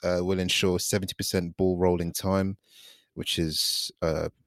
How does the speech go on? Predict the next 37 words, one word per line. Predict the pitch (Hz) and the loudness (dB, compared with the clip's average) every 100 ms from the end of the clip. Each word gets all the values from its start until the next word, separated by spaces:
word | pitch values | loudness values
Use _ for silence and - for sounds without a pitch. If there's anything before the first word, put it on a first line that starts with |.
| - | -6
also | 85 - 87 | -2 2 4
a | |
very | 85 92 | 4 2
good | - | 0
point. | - 92 90 - | 4 4 4 0
And | 82 80 | -2 0
I | |
hope | 85 85 - | 2 0 2
that | 85 76 | 2 4
all | 87 90 | 2 2
England | 90 82 | 0 -2
coaches | - 87 - 80 | 2 0 2 0
are | 82 | 0
following | - 90 90 | 0 2 4
that. | 90 101 - - - - _ - | 4 2 0 -18 -20 -20 _ 0
Um, | 85 85 82 85 82 | 4 6 4 2 -2
and | 90 90 | 0 4
they | |
were | 95 | 4
probably | 101 98 90 | 4 4 4
the, | 82 82 82 80 - | 4 4 2 0 -2
the | 80 | 2
most | 85 85 - | 4 2 2
interesting | 90 82 - 85 | 0 -2 -4 -4
points | - 87 | -2 -4
I | - - | -4 -4
kind | 85 | -2
of | 78 80 | -2 2
read | 85 80 - _ _ _ | 2 2 -4 _ _ _
from | - 101 95 | 0 4 6
that, | 87 82 | 4 2
because | - - | -2 0
again, | 87 90 101 87 | 2 6 6 6
it | - | 2
seems | - 98 - | 2 2 2
to | 95 | 0
me | 90 87 85 | 2 4 2